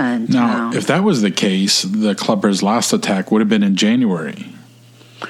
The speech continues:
Speaker 1: Or, uh, if it was the second woman who was clubbed to death in her kitchen.
Speaker 2: Yeah.
Speaker 1: It would have been still that eighteen hours after Lily was killed.
Speaker 2: Okay.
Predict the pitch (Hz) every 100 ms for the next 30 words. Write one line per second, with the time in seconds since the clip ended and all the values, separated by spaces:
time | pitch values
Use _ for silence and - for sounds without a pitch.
0 | - - - - 190 180 170 165 - -
1 | 160 156 - 165 156 151 151 143 151 -
2 | 165 170 165 160 175 160 143 127 - 151
3 | 151 143 147 135 131 135 120 - 254 -
4 | 101 92 123 - - - - - - 87
5 | - - - - - - - - - 156
6 | 135 131 135 127 - - 165 147 135 123
7 | - - - 143 139 - 135 127 127 127
8 | 117 - 113 120 131 113 - - - -
9 | - 123 - 95